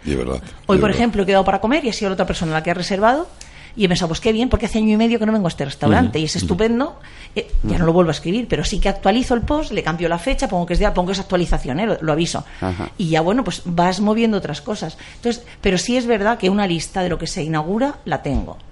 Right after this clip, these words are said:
Speaker 1: Ujú.
Speaker 2: Y de donde quiero ir también. Y luego, pues, hago rutas de cervezas, hago mejores postres, todo eso. Tengo, sí, ahí tengo más o menos una agenda en la que voy rellenando.
Speaker 3: Ahí sí que tienes que
Speaker 2: Lo,
Speaker 3: tener
Speaker 2: lo voy a
Speaker 3: cuidado con el
Speaker 2: publicar.
Speaker 3: engorde y el adelgace con los postres.
Speaker 1: <laughs>
Speaker 2: Ahí
Speaker 1: Los
Speaker 2: sí,
Speaker 1: postres con lo
Speaker 2: ahí
Speaker 1: demás.
Speaker 2: sí.
Speaker 1: No, pero,
Speaker 2: Desde
Speaker 1: pero me parece una idea extraordinaria, efectivamente,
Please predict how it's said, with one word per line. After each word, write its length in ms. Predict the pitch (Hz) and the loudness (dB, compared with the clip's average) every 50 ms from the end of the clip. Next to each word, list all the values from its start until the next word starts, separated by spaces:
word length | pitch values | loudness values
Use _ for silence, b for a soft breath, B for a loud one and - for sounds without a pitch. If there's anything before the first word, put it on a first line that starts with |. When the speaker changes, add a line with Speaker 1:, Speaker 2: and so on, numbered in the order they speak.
| - - - | -12 -6 -4
Speaker 1:
Ujú. 200 | 92 80 71 78 | -2 -2 0 -2
Speaker 2:
Y 140 | 156 151 | 0 0
de 80 | 151 156 | 0 0
donde 300 | 151 156 165 160 160 160 | 0 0 0 0 0 0
quiero 260 | 165 175 185 190 185 | 2 2 2 4 2
ir 140 | 196 214 208 | 2 0 0
también. 360 | - 233 208 175 180 180 175 175 B B B B B B B B | -2 0 0 2 2 2 0 -2 B B B B B B B B
Y 100 | 202 185 | 0 2
luego, 240 | 175 175 185 190 185 | 2 2 2 0 0
pues, 300 | 190 180 - - - - | -2 -2 -4 -6 -6 -2
hago 160 | - 165 170 | -2 0 2
rutas 320 | 170 170 170 165 165 160 156 | 2 2 0 0 0 0 0
de 180 | 170 151 151 147 | 2 0 0 0
cervezas, 580 | 147 - 143 175 220 269 - - 233 214 214 208 | 0 0 0 2 2 2 2 2 2 2 2 0
hago 160 | 165 160 165 | -2 -2 -2
mejores 340 | 170 165 147 - 151 151 - | -2 -2 -2 -2 -2 -2 -2
postres, 460 | - 233 233 226 - - 214 202 - | 0 0 0 0 -2 -4 -6 -6 -6
todo 140 | - 196 170 | -4 -4 -4
eso. 180 | 170 202 185 - - - - - | -4 -6 -8 -10 -12 -16 -12 -8
Tengo, 280 | 165 151 156 165 160 127 113 113 - | -8 -6 -6 -6 -8 -8 -10 -14 -14
sí, 220 | - - - 135 - - - | -10 -10 -10 -8 -2 2 2
ahí 160 | - 160 180 | 4 4 2
tengo 220 | 175 185 175 180 170 | 2 0 0 0 0
más 160 | 165 165 - | 0 -2 -2
o 40 | 170 | 0
menos 280 | 165 170 175 170 - | 0 0 0 0 -2
una 140 | 196 175 156 | -2 -2 -2
agenda 360 | 151 160 175 175 180 180 180 - | 0 0 0 0 0 0 -2 -2
en 120 | - 165 | -2 -2
la 80 | 147 143 | -2 -2
que 100 | 147 139 | -2 -2
voy 140 | 139 143 139 | -2 -2 -2
rellenando. 640 | 143 156 147 143 143 135 139 135 131 123 113 - - - | -2 -2 0 2 2 2 2 2 0 0 -2 -6 -8 -4
Speaker 3:
Ahí 140 | - 101 107 - | -2 -2 0 2
sí 80 | - | 2
que 80 | 92 92 | 0 2
tienes 180 | 87 92 90 | 2 2 2
que 60 | 87 95 | 2 2
Speaker 2:
Lo, 60 | 95 | 4
Speaker 3:
tener 160 | 98 98 98 | 6 8 8
Speaker 2:
lo 20 | |
voy 80 | 175 175 | 10 10
a 40 | 135 | 10
Speaker 3:
cuidado 200 | 101 101 190 175 | 12 12 10 10
con 80 | 170 | 10
el 60 | 170 - | 10 10
Speaker 2:
publicar. 200 | 214 170 160 160 127 | 10 10 10 10 10
Speaker 3:
engorde 320 | 123 120 117 123 123 110 - | 10 8 8 6 6 6 6
y 20 | - 170 | 6 6
el 80 | 131 127 | 8 8
adelgace 420 | 127 127 123 113 120 120 - 131 | 8 8 8 8 6 6 8 6
con 120 | 110 113 117 | 8 8 8
los 120 | 120 107 | 8 8
postres. 400 | 98 131 113 - - 131 147 147 139 - 113 - | 8 6 4 6 6 4 4 4 2 2 0 2
Speaker 1:
<laughs> 160 | 147 139 - | 0 0 2
Speaker 2:
Ahí 160 | - 170 170 175 | 4 6 6 6
Speaker 1:
Los 80 | 170 - | 6 6
Speaker 2:
sí, 60 | 208 | 4
Speaker 1:
postres 220 | 180 - 147 110 - | 4 4 4 2 4
con 80 | 190 | 4
lo 60 | 90 82 | 4 6
Speaker 2:
ahí 40 | 85 | 6
Speaker 1:
demás. 180 | - 87 - - | 6 4 4 2
Speaker 2:
sí. 60 | - - | -2 2
Speaker 1:
No, 60 | 190 | 6
pero, 160 | - - - | 8 8 10
Speaker 2:
Desde 120 | 120 113 - | 10 8 8
Speaker 1:
pero 140 | - 95 90 | 6 4 4
me 80 | 87 80 | 6 6
parece 240 | 87 95 104 95 | 6 4 6 6
una 80 | 123 110 | 6 8
idea 100 | 101 101 | 8 6
extraordinaria, 420 | 90 - 85 78 73 78 78 80 | 6 4 0 0 0 0 2 2
efectivamente, 720 | 82 - 76 71 - 76 71 71 73 76 73 - 90 85 | 0 0 -2 -6 -4 -4 -2 -2 -2 -2 0 0 0 0